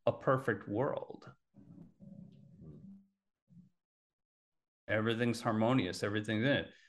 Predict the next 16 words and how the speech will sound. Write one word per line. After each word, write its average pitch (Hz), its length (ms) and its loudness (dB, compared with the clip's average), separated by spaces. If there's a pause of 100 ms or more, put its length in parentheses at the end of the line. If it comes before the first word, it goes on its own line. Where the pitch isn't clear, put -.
(720)
But 107 580 4 (1300)
you, 107 260 -2
you're 117 160 -2
not 113 260 2
given 110 440 2
even 110 280 0
a 95 40 -2
clue 139 680 2
about 95 340 0
how 107 280 2
you 98 300 -2
can 95 180 -6
be 107 320 -4
in 101 200 -2
that 85 200 -4
world. - 460 -4